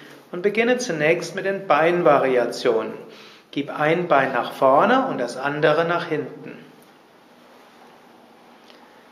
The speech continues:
Gib das andere Bein nach vorne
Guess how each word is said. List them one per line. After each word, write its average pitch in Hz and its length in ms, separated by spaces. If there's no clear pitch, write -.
Gib 165 240
das - 180
andere 165 540
Bein 175 260
nach 180 240
vorne 208 640